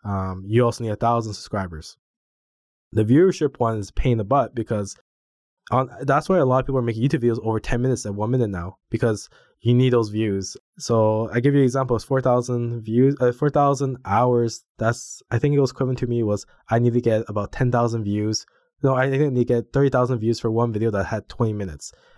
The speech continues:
And I cannot for the life of me understand why people watch video more than twenty minutes except for background mu-, music. And the other problem with YouTube is YouTube is a hundred percent, um, can I say slut?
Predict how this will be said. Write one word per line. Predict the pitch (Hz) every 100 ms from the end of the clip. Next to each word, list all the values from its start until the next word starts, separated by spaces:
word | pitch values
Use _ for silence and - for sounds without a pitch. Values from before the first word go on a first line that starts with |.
| -
And | 104 104 - _ _
I | 110 127
cannot | 127 120 110 113 120
for | -
the | 113
life | 107 117
of |
me | 113
understand | 104 104 110
why | 104
people | 95 113
watch | 98 95
video | 104 101
more | 98
than | -
twenty | 107 98
minutes | 98 -
except | - -
for | 101
background | 90 - 95 95
mu-, | 92 87
music. | 101 92 85 _ _ _ _ 151
And | 160
the | 170
other | 196 247
problem | 240 202 156
with |
YouTube | 175 143 120
is | 120 113
YouTube | 170 - 202 196 185
is | - 127 127 123
a | 117
hundred | 117 143 147 151
percent, | 156 - 123 123 123 - -
um, | 104 104 101 101 - _ _ _ _ _ _ -
can | 123
I |
say | 127
slut? | - - 101